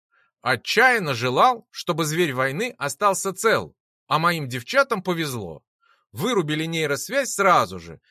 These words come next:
едва начали подниматься по первой многоэтажке.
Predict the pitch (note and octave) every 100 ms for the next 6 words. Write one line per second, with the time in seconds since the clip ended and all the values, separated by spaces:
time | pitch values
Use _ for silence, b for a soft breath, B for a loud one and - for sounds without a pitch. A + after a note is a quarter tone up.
0 | _ G2+ D3+ C#3+ D#3+ D#3 D3 C3+ B2+ C3
1 | C3+ C#3 A3+ C4 - A#2 C3+ - B3 G3+
2 | F3+ E3 D#3+ D3+ - F#2+ - -